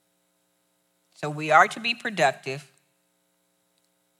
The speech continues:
And then Colossians, um, chapter three,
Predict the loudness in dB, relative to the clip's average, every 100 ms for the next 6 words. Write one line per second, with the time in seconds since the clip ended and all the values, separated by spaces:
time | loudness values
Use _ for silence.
0 | _ _ _ _ _ _ _ _ _ _
1 | _ _ 0 0 0 -4 -6 -4 4 4
2 | 4 -2 -6 -6 -6 -8 -10 _ _ _
3 | _ _ _ _ _ -2 0 0 -4 -10
4 | -14 -18 _ _ -4 -2 -2 -6 -14 -12
5 | -10 -8 -8 -10